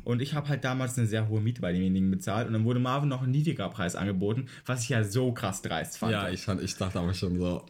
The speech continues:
Speaker 2: „Mm,
Speaker 1: Also,
Speaker 2: ja, come on.“
Speaker 1: nee. Da, da wurde mir
Speaker 2: Aber
Speaker 1: auch
Speaker 2: was ich
Speaker 1: wieder
Speaker 2: noch
Speaker 1: klar.
Speaker 2: viel schlimmer fand, war mit deinem Geburtstag.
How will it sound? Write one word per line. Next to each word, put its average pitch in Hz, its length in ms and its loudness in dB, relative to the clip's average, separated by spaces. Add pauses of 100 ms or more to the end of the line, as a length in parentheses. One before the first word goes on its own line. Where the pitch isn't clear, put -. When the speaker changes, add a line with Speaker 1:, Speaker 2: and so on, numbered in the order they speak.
Speaker 2:
„Mm, 151 680 2 (120)
Speaker 1:
Also, 127 280 2
Speaker 2:
ja, 113 200 4
come 120 300 2
on.“ 131 320 4
Speaker 1:
nee. 120 320 6 (460)
Da, 123 200 2
da 131 280 0 (260)
wurde 127 160 4
mir 120 80 4
Speaker 2:
Aber 117 140 4
Speaker 1:
auch 107 60 2
Speaker 2:
was 113 120 4
ich 110 60 -2
Speaker 1:
wieder 113 100 2
Speaker 2:
noch 110 60 4
Speaker 1:
klar. 110 120 4
Speaker 2:
viel 110 80 0
schlimmer 104 240 0
fand, 110 220 0
war 107 140 0
mit 98 140 2
deinem 101 160 2
Geburtstag. 90 500 0